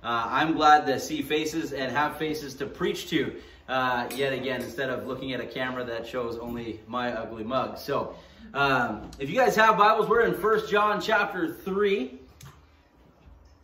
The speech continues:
And if you, uh, as you guys turn in your Bibles to First John chapter three, we, um, we have covered a lot of ground. And to, to get to chapter three, we've covered a lot of theology, and I hope that you guys have been able to follow along with us online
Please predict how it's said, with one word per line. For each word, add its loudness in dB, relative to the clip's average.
And -2
if 0
you, 4
uh, 10
as 2
you -2
guys 8
turn 6
in 2
your 6
Bibles 6
to -2
First 0
John 4
chapter 2
three, 0
we, 0
um, 0
we 2
have 6
covered 4
a 6
lot 4
of 0
ground. 4
And 2
to, 0
to -6
get 0
to -8
chapter 2
three, 0
we've -4
covered 4
a 6
lot 6
of 2
theology, 4
and 4
I 4
hope 4
that 0
you -4
guys 2
have -4
been -4
able -2
to -2
follow 4
along 4
with 0
us -2
online 0